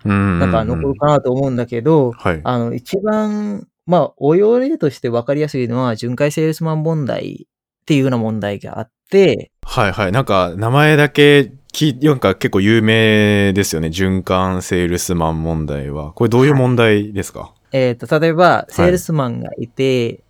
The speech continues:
Speaker 2: あの、まあ、ビジネスやってる方って、いろんな街を回って、あの、まあ、自分たちのビジネスを、まあ、
Speaker 1: はい。
Speaker 2: 広めようとか、いろんなオファーとかいただくみたいなことをやってると思うんですけれども。
Speaker 1: 営業ですね。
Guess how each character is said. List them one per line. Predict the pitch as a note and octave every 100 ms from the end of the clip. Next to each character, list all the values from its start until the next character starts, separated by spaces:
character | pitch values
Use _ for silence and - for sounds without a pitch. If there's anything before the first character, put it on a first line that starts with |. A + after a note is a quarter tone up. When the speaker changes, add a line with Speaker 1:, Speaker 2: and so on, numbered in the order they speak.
| _
Speaker 2:
あ | A#2+ A#2
の、 | A2
ま | A#2+
あ、 | A2
ビ | A2+
ジ | A2 C3
ネ | C3+
ス | D3+
や | D3
っ | -
て | C3
る | A#2+ _ _ _
方 | B2 A#2+ A#2
っ | - _
て、 | - D3 C3
い | A#2+
ろ | C3+ D3+
ん |
な | G3
街 | F#3+ F3 - B2
を | A#2
回 | A#2 B2 C3
っ | _ _ _
て、 | G#3+ A3 C3 - _ _ _ _
あ | - A#2+ G#2+
の、 | G#2+ G#2 - - - _ _
ま | - C#3+ B2
あ、 |
自 | A#2 A#2+
分 | A#2+ A#2+
た | A2+
ち | A2+
の | A2+
ビ | A2+
ジ | A2+
ネ | A2+
ス | - G#2+
を、 | G2+ - _ _
ま | -
あ、 | D#2+
Speaker 1:
は |
い。 |
Speaker 2:
広 | C#2+ A#2 A2+
め |
よ | A2+ A#2+
う |
と | A2
か、 | - A2+ G#2
い | A#2
ろ | A#2
ん | A2
な | A2+ G#2+ -
オ | -
フ | -
ァ | G#2
ー |
と | -
か | - -
い | -
た | G#2+
だ | G#2+
く | -
み | A2+
た | -
い | G#2
な |
こ | - -
と | -
を |
や | F#2+
っ |
て | -
る | -
と | -
思 | - F3
う |
ん | E3
で | D#3+
す | _
け | -
れ |
ど | - C3
も。 | D#3 B2+
Speaker 1:
営 | F#2 E2
業 | E2+ D#2
で | D#2+
す | D#2+ C2
ね。 | B1+